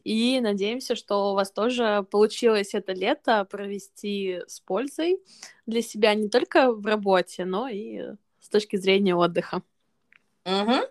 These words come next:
Speaker 2: А сейчас мы отдохнувшие, загорелые. Ну, я загорелая, Юлия, наверное, так, чуть, а, готовы к работе и, и готовы записывать новые эпизоды.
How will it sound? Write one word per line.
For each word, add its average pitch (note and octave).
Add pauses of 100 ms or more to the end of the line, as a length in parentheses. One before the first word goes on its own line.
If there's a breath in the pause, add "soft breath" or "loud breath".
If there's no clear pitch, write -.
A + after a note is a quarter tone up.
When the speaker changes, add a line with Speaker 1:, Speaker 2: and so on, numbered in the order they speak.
(300 soft breath)
Speaker 2:
А -
сейчас B3
мы G#3
отдохнувшие, A#3
загорелые. G3+
Ну, F3+
я F3+
загорелая, D3+
Юлия, C#3+ (100)
наверное, C3+
так, - (240)
чуть, C#3 (100)
а, F3+
готовы G3+
к -
работе G#3+
и, F3
и -
готовы F3+
записывать G3+
новые F#3+
эпизоды. F3